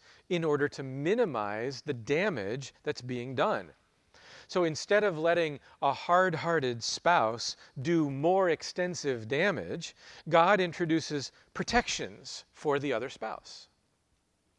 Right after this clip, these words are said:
Here's the background to help us understand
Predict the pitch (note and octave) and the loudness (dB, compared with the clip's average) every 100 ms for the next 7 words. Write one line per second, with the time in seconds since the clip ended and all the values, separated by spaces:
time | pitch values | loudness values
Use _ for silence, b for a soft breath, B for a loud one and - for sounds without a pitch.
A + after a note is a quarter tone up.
0 | _ _ _ _ _ - F3+ D3 C#3+ D3 | _ _ _ _ _ -4 -2 0 2 2
1 | - A#2 A2+ B B B - C#3 D3 C3+ | 4 0 -2 B B B -6 2 2 2
2 | A#2 C3 A#2+ - C#3+ B2 A#2+ | -2 -2 -4 -6 -6 -4 -4